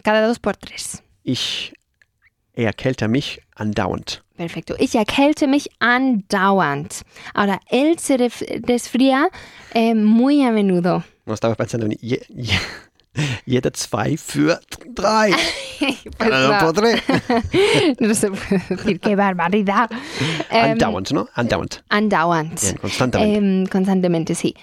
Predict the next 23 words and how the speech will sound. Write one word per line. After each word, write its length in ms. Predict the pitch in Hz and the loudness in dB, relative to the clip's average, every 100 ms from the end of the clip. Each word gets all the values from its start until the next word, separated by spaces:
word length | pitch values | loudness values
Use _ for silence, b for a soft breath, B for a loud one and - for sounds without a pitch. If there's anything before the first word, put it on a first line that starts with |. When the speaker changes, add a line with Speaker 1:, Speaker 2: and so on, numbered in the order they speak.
| b b - | b b -4
Speaker 1:
Con, 640 | 202 190 196 208 208 208 - | 0 2 2 2 2 2 0
ahora, 260 | 214 196 - | 0 0 0
la 500 | 190 185 190 196 202 - | 0 2 2 0 -2 -2
tercera 380 | 208 226 240 | -4 0 0
persona 420 | 240 240 247 240 240 | 0 0 0 2 2
del 160 | 233 | 0
singular 500 | - 247 247 254 302 381 | 0 2 2 2 0 -2
es 220 | - 240 | -2 0
igual 400 | 262 214 208 247 - | 2 2 2 0 -2
que 320 | 226 208 190 | 2 4 4
resfriado. 680 | 185 190 196 226 381 226 156 _ _ | 2 0 2 2 4 2 -2 _ _
Speaker 2:
Sí. 260 | - 120 - | -10 -8 -4
Speaker 1:
Erkältet, 720 | - - 240 220 190 180 - - | -4 2 2 2 -2 -2 -6 -8
¿vale? 100 | 147 | -12
Speaker 2:
Erkältet, 500 | 135 - 190 392 - - | -6 0 2 0 -2 -4
ujú. 180 | - 214 B B | -4 -4 B B
Speaker 1:
Pues 180 | 208 - - | -4 -4 -2
él 220 | 254 285 | 2 2
se 140 | 302 277 | 2 0
resfría 560 | 254 - - 247 294 | 0 0 0 2 4
muy 220 | 311 269 | 4 4
a 60 | 247 | 2
menudo. 400 | 226 202 170 165 | 2 0 0 -4